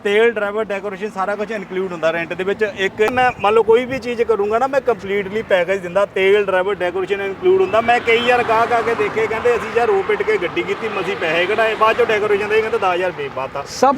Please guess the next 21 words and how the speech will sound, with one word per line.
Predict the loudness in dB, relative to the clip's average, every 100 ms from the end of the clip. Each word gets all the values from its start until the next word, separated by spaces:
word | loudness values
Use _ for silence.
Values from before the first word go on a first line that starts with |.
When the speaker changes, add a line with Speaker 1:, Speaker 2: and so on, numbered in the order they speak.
| 4
Speaker 2:
ਤੋਂ | 4
ਇੰਪੋਰਟੈਂਟ | 4 4 4 4 4
ਗੱਲ | 4 6 6
ਹੈ | 6 4
ਕਿ | 2 0 0
ਤੁਹਾਡਾ | 2 4 4 4 2
ਦਸ | 2 2 2 2
ਹਜ਼ਾਰ | 0 4 2
ਰੁਪਇਆ | 4 0
ਡੈਕੋਰੇਸ਼ਨ | 2 0 0 4 4 4 4
ਦੇ | 2
ਬਿਲਕੁਲ | 4 4 4 4
ਨਹੀਂ | 4
ਲੱਗਣਾ। | 2 2 0 -4 -14 -20 -20 -8
ਡੈਕੋਰੇਸ਼ਨ | 0 0 4 4 4 2
ਇਹਨੇ | 2 4
ਆਪ | 4 4
ਕਰਾ | 2 2
ਕੇ | 2
ਦੇਣੀ | 2 2 2
ਹੈ, | 2